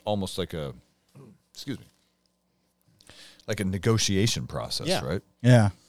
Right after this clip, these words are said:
Speaker 2: Yeah, and, and it will, it'll be these small nomadic groups that fucking start in fucking, you know,
Speaker 3: See
Speaker 2: Granite Falls, <laughs> and then it, it just gets bigger and bigger and bigger. And that is just,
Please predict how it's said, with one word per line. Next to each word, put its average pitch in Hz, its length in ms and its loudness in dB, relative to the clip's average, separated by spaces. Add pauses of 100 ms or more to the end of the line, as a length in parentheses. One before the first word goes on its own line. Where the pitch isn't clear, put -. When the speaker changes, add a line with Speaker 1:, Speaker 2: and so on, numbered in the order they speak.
(160)
Speaker 2:
Yeah, 156 180 2
and, 123 160 -2
and 113 320 -4
it 120 240 -2
will, 120 260 0
it'll 120 220 0
be 117 180 -4
these 113 220 -2
small 107 560 0
nomadic 113 560 -6
groups 107 420 -6
that - 200 -4
fucking 101 280 -8
start 101 380 -6 (120)
in 98 240 -20 (320)
fucking, 98 540 -8 (400)
you 123 120 -6
know, 90 220 -6 (600)
Speaker 3:
See - 140 4
Speaker 2:
Granite 127 200 8
Falls, 127 460 4
<laughs> - 80 -6
and 127 200 4
then 123 380 0 (560)
it, 117 180 -4
it 104 160 -4
just 113 220 -4
gets 113 180 -6
bigger 107 300 -4
and 101 140 -4
bigger 104 200 -4
and 98 120 -8
bigger. 117 320 -8 (480)
And 113 200 0
that 110 200 2
is 104 180 -2
just, - 220 -6